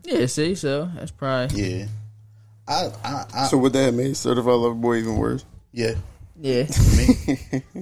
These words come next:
Speaker 1: He did right taking them songs off that joint.
Speaker 2: Only thing that he really was rapping on was the joint Sticky, but that ain't enough.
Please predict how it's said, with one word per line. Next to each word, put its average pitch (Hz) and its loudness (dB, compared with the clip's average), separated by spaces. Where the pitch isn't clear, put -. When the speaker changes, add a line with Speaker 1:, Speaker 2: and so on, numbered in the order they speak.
Speaker 1:
He 220 4
did 185 6
right 175 4
taking 147 0
them 143 2
songs 135 2
off 127 2
that 123 0
joint. 127 -2
Speaker 2:
Only 214 4
thing 208 0
that 165 4
he 170 -4
really 156 0
was 120 -2
rapping 131 2
on 110 -4
was 101 -8
the 98 -12
joint 104 -8
Sticky, 95 -10
but 90 -12
that 104 -8
ain't 110 -6
enough. 107 -8